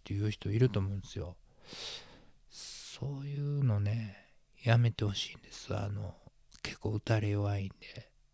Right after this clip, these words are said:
あの、ひ-、人には言うんですけど。<laughs> 言われるのむちゃくちゃ苦手で、「そんなん、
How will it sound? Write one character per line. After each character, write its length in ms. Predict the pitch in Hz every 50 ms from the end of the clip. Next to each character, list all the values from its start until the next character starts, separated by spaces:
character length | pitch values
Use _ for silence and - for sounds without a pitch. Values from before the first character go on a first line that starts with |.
| _ -
あ 140 | - 101
の、 380 | 101 101 98 101 98 98 101 - - - _ _ _ _ _ _ _ _ _ _ _ _ _ -
ひ-、 280 | - - - - -
人 260 | - - - 170 151
に 140 | 143 143 143
は 160 | 127 110 101
言 160 | 98 101 110 107 107
う 40 | 104
ん 60 | 95
で 100 | 95 90
す 120 | - - -
け 120 | - 92
ど。 80 | 90 -
<laughs> 80 | - - - - - - - - 101 - - - - - - - - - - - - - - - - - - - - - - - - - - - - - - - - - - - - - - - - - - - - - - - -
言 140 | - 113 120
わ 180 | 131 151 156 156
れ 120 | 151 151
る 100 | 147 147
の 100 | 131 110
む 180 | 101 104 104 104
ち 120 | - 107
ゃ 40 | 107
く 80 | 117
ち 140 | 107 - 107
ゃ 80 | 107 110
苦 300 | 110 113 117 120 117 110
手 160 | - 117 110
で、 260 | 110 110 - 110 - - - - - - - 196 220 - - - - - - - - - - - - - - - -
「そ 400 | - - - - - - 127 131
ん 160 | 139 147 147
な 240 | 135 120 107 101 98
ん、 160 | 101 98 -